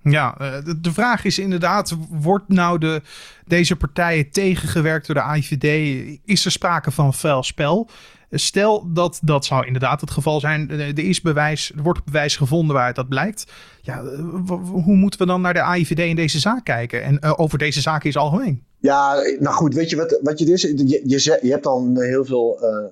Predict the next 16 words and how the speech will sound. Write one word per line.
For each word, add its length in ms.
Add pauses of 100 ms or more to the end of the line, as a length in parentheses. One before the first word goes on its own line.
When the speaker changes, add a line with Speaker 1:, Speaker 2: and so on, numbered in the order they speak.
(380)
Speaker 2:
stel, 640
eh, 120 (260)
in 240
je 80
vraag. 560
En 140
dat 220
is 180
het 140
ook, 180
weet 140
je. 60
Er 140
is 140
geen 160
enkele 600